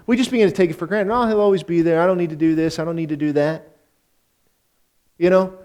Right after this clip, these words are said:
eh, eh, should we do that? Of course not. Should we tell our loved ones that we appreciate them and we're thankful for them? Of course we should, but we don't because we take everything for granted. Because our lives are so easy. So easy.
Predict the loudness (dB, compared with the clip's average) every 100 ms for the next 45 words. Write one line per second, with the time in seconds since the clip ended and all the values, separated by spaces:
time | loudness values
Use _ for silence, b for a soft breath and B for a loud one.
0 | -16 -6 -6 -6 -14 -14 -6 -2 0 0
1 | 4 4 2 -2 -6 -4 -6 -8 -12 _
2 | _ _ _ _ 0 2 6 6 8 8
3 | 8 8 4 4 6 4 2 0 0 0
4 | 0 0 0 2 2 0 -4 0 0 0
5 | -2 -2 -4 -2 0 0 0 2 4 4
6 | 2 B 0 2 2 2 2 0 -2 -6
7 | -6 -4 -2 -4 -6 -16 _ B B 2
8 | 6 6 6 2 -2 -2 0 -2 -2 -4
9 | -8 _ _ _ _ _ _ _ 2 6
10 | 8 8 6 -2